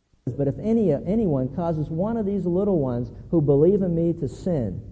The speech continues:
it would be better for him to have a large millstone hung around his neck or her neck and to be drowned in the depths of the sea.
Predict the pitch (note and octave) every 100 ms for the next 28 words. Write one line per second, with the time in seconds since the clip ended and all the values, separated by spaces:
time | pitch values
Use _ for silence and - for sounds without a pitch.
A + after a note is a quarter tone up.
0 | - - - - - F3 F3+ G3+ F3 F#3+
1 | D3+ F3+ G3 A3+ A3+ F#3+ F#3+ F#3 E3 D#3
2 | C#3+ C#3 F3 D#3+ D3 D3+ F3+ G3+ - F#3
3 | F3 F3 G3+ F#3+ E3+ D#3+ C#3+ B2 C3+ C3+
4 | E3 - - - - - - - - B2+
5 | A#2+ - - G3 C#3 B2 D#3 - - -
6 | - - - - - - D3+ D3+ D3 B2+
7 | D3+ F3+ F#3+ F3+ D#3 C3 D3 F3 F3 D#3
8 | D#3 - D#3 A2 F#2+